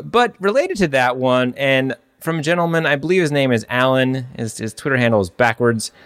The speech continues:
Slapshot. I'm feeling like I like Slapshot.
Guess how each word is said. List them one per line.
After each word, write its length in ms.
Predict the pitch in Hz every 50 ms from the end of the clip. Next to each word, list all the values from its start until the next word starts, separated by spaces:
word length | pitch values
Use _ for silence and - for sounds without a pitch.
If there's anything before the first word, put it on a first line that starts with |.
| - - _ _ _
Slapshot. 880 | - - - 190 190 196 190 - - 170 135 104 - - _ - - - _ _ _ _ _ _ _ _ _ _ _ _ _ _ _ _ _ _ _ _ _ _ _ _ _ _ _ _ _ _ _ _ _ _ _ _ _ _ _ _ _
I'm 80 | 131 135
feeling 340 | - 370 415 415 392 320
like 280 | 277 262 247 220 - - -
I 120 | - 143
like 480 | 143 143 151 151 151 147 147 - - _
Slapshot. 680 | - - - 127 117 107 98 - - 101 87 76 67